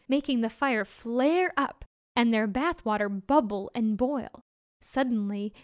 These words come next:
they heard a great sniffing coming from just outside the window. I smell sausages.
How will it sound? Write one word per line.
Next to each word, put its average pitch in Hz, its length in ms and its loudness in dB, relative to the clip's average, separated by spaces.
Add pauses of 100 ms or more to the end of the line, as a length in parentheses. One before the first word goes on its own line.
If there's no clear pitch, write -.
(120)
they 208 140 -2
heard 233 320 -2
a 214 60 -2
great 226 440 -4 (180)
sniffing - 960 -2
coming 240 320 2
from 233 240 2
just - 360 2
outside 233 540 2
the 233 80 2
window. 247 540 -2 (1160)
I 208 440 4
smell 208 480 -2
sausages. - 960 -10